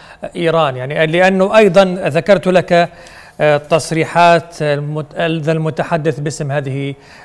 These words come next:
الميليشيات، قال أن المهمة الرئيسية هو لحماية المند-، المدنيين، آه، من خطر داعش،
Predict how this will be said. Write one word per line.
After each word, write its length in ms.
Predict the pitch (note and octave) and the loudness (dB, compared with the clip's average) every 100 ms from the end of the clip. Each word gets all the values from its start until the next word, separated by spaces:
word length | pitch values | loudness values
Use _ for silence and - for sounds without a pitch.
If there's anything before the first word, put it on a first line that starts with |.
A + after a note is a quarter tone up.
| - | -6
الميليشيات، 880 | C#3+ C#3 C3+ D3 C#3+ - D#3+ E3+ F#3 | -4 -4 -6 -6 -6 -4 0 0 2
قال 180 | A#3+ A#3 | 2 2
أن 140 | G#3 | 2
المهمة 440 | F#3+ F#3+ G#3 F#3+ E3+ | 0 0 0 -2 -2
الرئيسية 540 | D#3+ D3+ F3+ E3+ E3 | -2 -4 -6 -2 -2
هو 360 | D3 E3 E3+ E3 | 0 0 2 0
لحماية 520 | D#3+ D#3+ D#3+ E3+ E3+ | -2 -6 -6 -4 -4
المند-، 320 | C#3+ C#3+ C#3 | -6 -8 -8
المدنيين، 680 | D3+ D#3 D3 D3 C#3 D#3+ D#3 D#3 - - - - | -8 -8 -6 -6 -6 -4 -4 -6 -14 -20 -14 -8
آه، 140 | F3 E3 | -8 -8
من 180 | D#3 C#3+ | -10 -4
خطر 360 | F3+ E3 E3+ | -2 0 0
داعش، 640 | C#3+ G3 F3 B2 A#2 - | 2 2 2 0 -6 -14